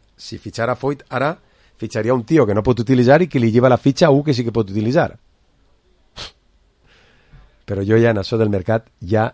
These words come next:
no entenc res. Bueno, sí, entenc que no és un mercat fàcil perquè no n'hi ha diners, entenc que és un mercat complicat perquè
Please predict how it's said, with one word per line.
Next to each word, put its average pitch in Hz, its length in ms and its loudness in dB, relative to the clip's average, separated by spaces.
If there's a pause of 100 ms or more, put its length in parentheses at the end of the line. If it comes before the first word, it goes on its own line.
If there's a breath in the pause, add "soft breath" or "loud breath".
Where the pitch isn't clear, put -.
no 104 380 -2
entenc 90 380 -8 (140)
res. - 400 -14 (560)
Bueno, 104 200 -8
sí, 101 160 -6 (480)
entenc 101 400 0
que 101 80 0
no 107 120 0
és 101 80 -2
un 101 80 -4
mercat 107 280 -4
fàcil 107 360 -2
perquè 87 200 -10
no 98 80 -2
n'hi 98 80 0
ha 95 80 0
diners, 139 420 2 (640)
entenc 101 380 0
que 101 60 0
és 90 80 -4
un 92 80 -4
mercat 98 320 -4
complicat 107 560 -4
perquè 95 380 -10